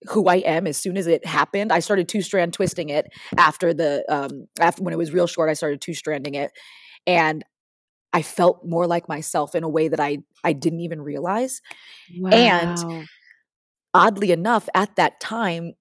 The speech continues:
Speaker 1: all of a sudden, I started to work more too. Because people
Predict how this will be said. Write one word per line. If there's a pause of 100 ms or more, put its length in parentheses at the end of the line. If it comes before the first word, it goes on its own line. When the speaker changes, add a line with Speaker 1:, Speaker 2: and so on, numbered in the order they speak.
(280)
Speaker 1:
all
of
a
sudden,
I
started
to
work
more
too. (1500)
Because
people